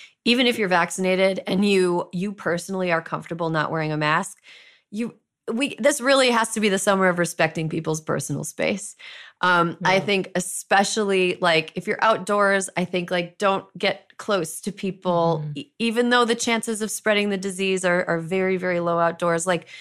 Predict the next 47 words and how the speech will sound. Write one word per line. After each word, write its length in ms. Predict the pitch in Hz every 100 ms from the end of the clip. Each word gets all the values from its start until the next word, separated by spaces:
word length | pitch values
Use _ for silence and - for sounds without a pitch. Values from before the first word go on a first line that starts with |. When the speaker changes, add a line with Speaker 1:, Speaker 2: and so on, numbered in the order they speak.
| - _
Speaker 1:
could 120 | 262
we 60 | 294
just 300 | 320 - - _ _ _ _ _
try 600 | - - 233 220 226 233
to 160 | 233 220
be 140 | 202
chill 560 | 190 - 185 175 180 185
to 140 | - 202
each 160 | 190
other 300 | 208 196 208
and, 220 | 247 269 202
like, 440 | 180 175 175 - -
let 380 | 190 185 -
people 720 | - 208 208 208 208 208 - _ _ _ _ -
move 400 | 196 196 226 226
into 180 | 226 214
the 80 | 214
next 300 | 214 208 -
phase 520 | 196 196 196 196 196 -
as 300 | 160 175 185
they 520 | 196 180 175 175 180 _
see 320 | - - 226 202
fit. 440 | - 180 214 - _ _ _ _
Um, 340 | 196 208 202 - -
I 120 | 285
also 280 | 349 392 392
think, 320 | 392 330 302
like, 300 | 285 254 - - - -
I 60 |
don't 100 | 320
know, 100 | 285
Julissa, 420 | 220 277 311 302
do 100 | 254
you 60 | 330
think 200 | 392 370
that 160 | 427 392
people, 640 | 277 277 262 254 233 - _ -
I 40 |
mean, 120 | 277
you 140 | 277 302
live, 240 | 285 240 214
you 100 | 226
live 140 | 262 240
in, 240 | 233 220 -
in 200 | 185 196
L 240 | 175 170
A, 240 | 147 -